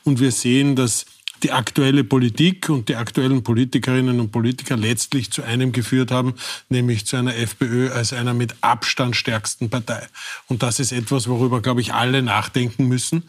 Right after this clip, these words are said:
ähm, weil mit dieser Entwicklung kann weder eine S P Ö noch eine Ö V P, auch keine Neos und keine Grünen zufrieden sein. Aber das ist das Ergebnis, wenn wir so weitermachen wie bisher.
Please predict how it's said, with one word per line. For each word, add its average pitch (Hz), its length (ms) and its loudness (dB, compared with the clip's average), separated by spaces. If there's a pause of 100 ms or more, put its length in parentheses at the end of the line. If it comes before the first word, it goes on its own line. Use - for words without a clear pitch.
(480)
ähm, 123 480 0
weil 127 140 2
mit 123 280 0
dieser 131 220 2
Entwicklung 127 680 0
kann 120 320 0
weder 120 240 2
eine 123 260 0
S 123 120 0
P - 120 -4
Ö 127 160 2
noch 120 220 0
eine 123 200 0
Ö 117 120 0
V 117 160 -4
P, 123 320 0 (220)
auch 113 160 -4
keine 123 240 0
Neos 117 300 0
und 127 100 -4
keine 117 240 -2
Grünen 120 400 0 (260)
zufrieden 131 440 2
sein. 113 200 -2
Aber 110 140 2
das 139 220 0
ist 139 160 0
das 135 120 0
Ergebnis, 127 520 2 (220)
wenn 131 140 2
wir 127 80 4
so 120 160 0
weitermachen 117 640 0
wie 117 60 2
bisher. 107 420 -2